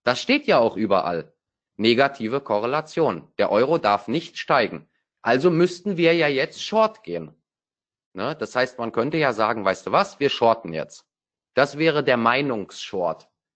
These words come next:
Ich nenne das mal nett den Meinungsshort.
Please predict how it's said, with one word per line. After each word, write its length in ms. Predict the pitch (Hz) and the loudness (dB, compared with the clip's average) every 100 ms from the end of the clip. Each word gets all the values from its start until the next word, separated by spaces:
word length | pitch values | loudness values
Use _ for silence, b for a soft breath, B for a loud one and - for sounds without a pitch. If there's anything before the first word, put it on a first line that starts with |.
| - | -14
Ich 140 | 92 | -6
nenne 220 | 117 135 | -4 -2
das 200 | 123 120 | -2 -4
mal 360 | 120 117 113 110 _ _ | -2 0 -2 -6 _ _
nett 380 | 101 120 - _ | -2 -2 -4 _
den 160 | 101 104 | -4 -2
Meinungsshort. 1080 | 101 107 120 98 85 - - 90 80 - - | 0 0 0 -4 -6 -10 -8 -2 -2 -2 -10